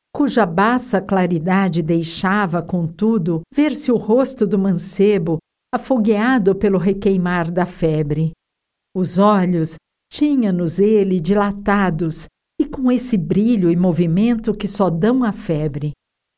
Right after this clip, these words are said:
No entanto, estava tranquilo e um só gemido não se lhe ouvia.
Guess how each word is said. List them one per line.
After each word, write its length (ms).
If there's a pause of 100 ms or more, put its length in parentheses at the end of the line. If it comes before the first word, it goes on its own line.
No 140
entanto, 580
estava 380
tranquilo 720 (380)
e 80
um 140
só 320
gemido 640
não 180
se 200
lhe 100
ouvia. 600